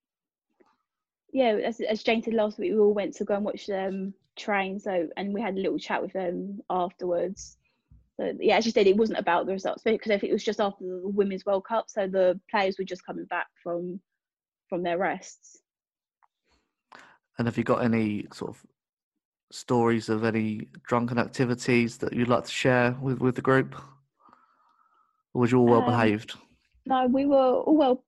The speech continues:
Speaker 1: behaved. We're not, um, P S G fans didn't behave, but we certainly did.
Speaker 2: <laughs> Well,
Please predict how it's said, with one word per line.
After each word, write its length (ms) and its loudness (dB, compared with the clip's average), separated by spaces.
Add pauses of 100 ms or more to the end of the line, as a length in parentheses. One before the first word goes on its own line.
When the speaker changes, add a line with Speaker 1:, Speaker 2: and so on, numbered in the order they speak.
(380)
Speaker 1:
behaved. 560 0 (160)
We're 100 0
not, 200 -2 (100)
um, 420 -2 (640)
P 200 2
S 120 -2
G 160 0
fans 480 -6 (100)
didn't 200 -6
behave, 420 -2
but 240 -2
we 220 -2 (100)
certainly 260 -4
did. 220 -2 (400)
Speaker 2:
<laughs> 180 -14 (1800)
Well, 280 -4